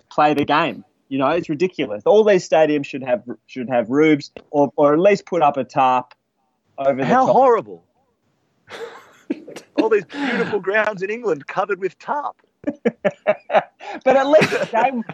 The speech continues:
Speaker 1: at least the game would happen, because as it stands, if, if, like, n-, none of, none of the really great, well, there was India, New Zealand. That was a real shame that got washed out, 'cause that would have been a, a, a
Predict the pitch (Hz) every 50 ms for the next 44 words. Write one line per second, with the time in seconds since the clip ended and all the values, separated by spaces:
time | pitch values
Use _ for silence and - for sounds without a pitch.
0 | - - 233 262 269 277 294 311 247 - 233 214 - 208 196 220 247 233 208 196
1 | 180 190 233 240 - 214 175 160 214 - 240 226 226 - 226 233 240 220 226 175
2 | - - - - 185 196 185 160 147 143 147 - 190 - _ - 190 185 175 -
3 | _ _ _ _ _ _ _ _ _ _ _ _ 196 202 202 196 - _ 214 214
4 | 208 202 _ _ _ - 202 208 233 254 262 269 208 208 - 190 196 214 233 247
5 | 254 202 202 196 165 151 160 165 170 180 170 170 160 131 - 131 143 143 143 147
6 | 139 - _ _ - 185 185 196 196 196 190 165 - 226 233 247 240 226 202 185
7 | 170 160 147 131 143 139 143 135 135 127 123 131 160 147 - 180 139 147 127 117
8 | 120 139 147 147 143 135 131 - - 123 123 127 127 131 127 117 113 - 120 113
9 | 110 107 107 107 - - - 117 113 110 101 - - - 143 - 202 - - 208
10 | 196 165 147 - - 135 127 120 120 117 113 107 104 101 - _ _ _ _ _
11 | _ _ _ _ _ _ _ _ _ - 139 143 135 - 143 135